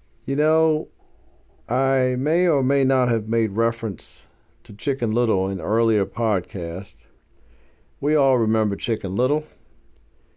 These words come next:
He was a little chicken. And of course, this is a fairy tale, uh, you know, w-, w-, something that our parents and teachers and so forth may have told us when we were little teeny weeny kids. But Chicken Little was a fairy tale. Chicken Little was this little chicken,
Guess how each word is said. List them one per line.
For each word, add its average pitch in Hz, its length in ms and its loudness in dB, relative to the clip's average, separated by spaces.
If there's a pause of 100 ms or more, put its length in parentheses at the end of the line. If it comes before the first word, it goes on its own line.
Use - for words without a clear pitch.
(200)
He 113 160 0
was 120 120 0
a 113 60 2
little 151 240 2
chicken. 214 400 -2 (1120)
And 107 80 -8
of 104 80 -8
course, 104 220 -2
this 113 160 -4
is 95 120 -6
a 90 60 -6
fairy 98 400 0
tale, 87 400 -4 (260)
uh, 90 200 -8
you 95 160 -6
know, 85 160 -4
w-, 92 240 -8
w-, 90 280 -8 (720)
something 110 440 -4
that 90 200 -6 (1600)
our 101 240 -4
parents 107 640 -2
and 90 240 -6
teachers 101 640 -4
and 85 120 -8
so 104 220 -2
forth 98 380 -8
may 101 180 0
have 95 180 -2
told 101 320 -2
us 90 220 -4
when 95 120 -4
we 95 40 -4
were 90 100 -4
little 98 300 0
teeny 101 380 -2
weeny 101 320 -2
kids. 92 280 -4
But 127 160 -6
Chicken - 320 -6
Little 165 240 -2
was 139 140 -6
a 135 60 -16
fairy 165 360 0
tale. 71 300 -8
Chicken 143 380 -6
Little 139 180 -2
was 107 240 -4
this 101 180 -14
little 120 200 -8
chicken, 123 400 -6